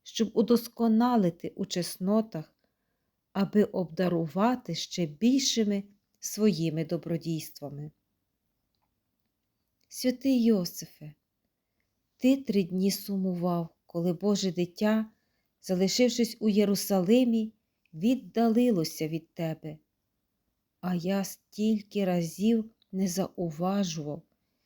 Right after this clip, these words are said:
що зі своєї вини втрачав Бога. Випроси для мене ласку Божу,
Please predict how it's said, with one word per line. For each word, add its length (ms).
що 220
зі 140
своєї 680
вини 600
втрачав 760
Бога. 540
Випроси 640
для 220
мене 320
ласку 560
Божу, 580